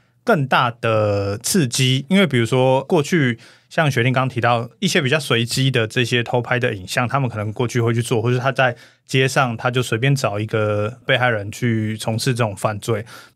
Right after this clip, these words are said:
可是为什么要锁定这些人，然后带入这种真实感？是因为这样子能够去创造出，我觉得是更狩猎的那种感觉。就比如说你锁定了一个猎物，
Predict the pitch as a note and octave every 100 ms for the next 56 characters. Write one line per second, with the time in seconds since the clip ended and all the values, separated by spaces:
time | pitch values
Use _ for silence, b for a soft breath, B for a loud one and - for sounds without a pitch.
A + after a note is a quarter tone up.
0 | _ - D3+ A3+ - B2+ F3+ - A2+ C3+
1 | D3+ C#3+ C#3 C3 B2 A#2+ A#2+ C3 - C3
2 | G#2 G#2 G#2 B2+ C3+ - C3 B2 A#2+ B2
3 | G#2+ G#2+ A#2+ A#2+ - A2+ G#2 G#2 - G3
4 | G3 D3 B2 B B _ B3 F#3 C#3 B2
5 | A#2+ A#2+ B2+ C3 F3+ D#3 B2+ B2 - -
6 | F3 C#3 B2 - E3 C#3 D3 B2+ - B2+
7 | B2+ B2 - C3 G3+ F#3+ G3 F#3 C3+ -
8 | F3+ D#3 E3 A#2 A2 C3 G2+ - G#2+ G#2
9 | - G2+ C#3 B2 D3+ D3+ - G2+ C#3 A2
10 | A2+ A2 A#2 G#2+ A2